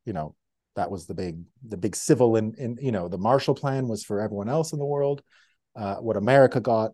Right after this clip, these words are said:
at the end of the World War was this highway system around the country, which still exists to this day. It's still called the Eisenhower Network.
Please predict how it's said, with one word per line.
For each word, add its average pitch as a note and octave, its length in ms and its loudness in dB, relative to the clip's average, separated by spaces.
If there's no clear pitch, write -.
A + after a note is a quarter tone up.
at A2 100 -8
the A#2+ 100 -6
end G#2+ 160 -2
of F2 80 -6
the G#2 60 -6
World F#2+ 260 -4
War G2 500 -2
was F#2+ 300 -6
this F#2 160 -8
highway G2 440 -2
system F2+ 500 -10
around E2+ 280 -8
the E2 60 -12
country, E2 320 -12
which E2+ 180 -10
still G#2+ 220 -2
exists F2 320 -8
to G2 80 -12
this F#2+ 160 -8
day. E3+ 220 2
It's A#2+ 100 -4
still G#2+ 180 -4
called F#2 220 -8
the F#2 40 -10
Eisenhower F2 800 -10
Network. D#2+ 300 -12